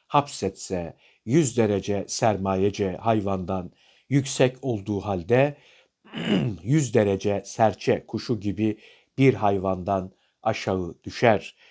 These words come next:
Başka bir yerde bir temsil ile bu hakikati açıklamıştım. Yeri geldi yine o temsili tekrar ediyorum. Şöyle ki, bir adam,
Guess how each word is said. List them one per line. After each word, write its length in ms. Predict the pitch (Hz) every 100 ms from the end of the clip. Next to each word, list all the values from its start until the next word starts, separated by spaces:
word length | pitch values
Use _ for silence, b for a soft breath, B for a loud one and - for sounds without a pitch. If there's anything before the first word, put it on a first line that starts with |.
| b b
Başka 400 | 123 127 - 160
bir 120 | 131
yerde 520 | 107 110 101 95 92 90
bir 200 | 135 135
temsil 440 | - 101 - 147
ile 280 | 110 101 92
bu 120 | 135
hakikati 680 | 117 - 101 - 92 113 113 B B B
açıklamıştım. 1000 | 127 - - 104 95 123 - - 80 80 b b b
Yeri 440 | 107 123 127 131 98
geldi 360 | 104 95 101
yine 400 | 110 101 131 113
o 160 | 95 117
temsili 500 | - 98 - 92 92
tekrar 440 | 104 92 117 113
ediyorum. 540 | 98 92 90 82 82 - _ _ _
Şöyle 540 | - - 87 82 113 127
ki, 260 | 92 76 b b b -
bir 340 | 202 165 113
adam, 380 | 101 104 101 123